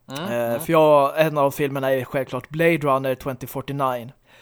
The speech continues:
Speaker 2: Och jag vill inte se den förrän jag har sett den här. Så nu tänkte jag, ja, men jag hoppar in och har hört lite gott om den, både bra och dåligt. Och filmen, för att vara så pass gammal, så ser den faktiskt bra ut.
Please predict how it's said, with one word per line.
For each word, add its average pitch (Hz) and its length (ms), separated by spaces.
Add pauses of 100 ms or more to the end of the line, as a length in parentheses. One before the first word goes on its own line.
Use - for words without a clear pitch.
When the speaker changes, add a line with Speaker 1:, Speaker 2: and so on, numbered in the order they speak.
(280)
Speaker 2:
Och 208 400
jag 190 140
vill 208 140
inte 185 140
se 175 160
den 160 120
förrän 165 440
jag 151 80
har 143 80
sett 139 180
den 156 100
här. 156 380
Så - 160
nu 185 140
tänkte 170 280
jag, 170 60
ja, 190 40
men 196 100
jag 190 40
hoppar 196 240
in 180 340 (120)
och 147 200
har 156 80
hört 160 160
lite 170 180
gott 170 280
om 170 180
den, 165 200
både 147 220
bra 151 240
och 147 160
dåligt. 156 440
Och 170 420 (1300)
filmen, 214 540 (120)
för 233 200
att 202 100
vara 233 120
så - 180
pass 156 180
gammal, 160 540
så - 180
ser 170 300
den 123 80
faktiskt 127 340
bra 170 340
ut. 107 260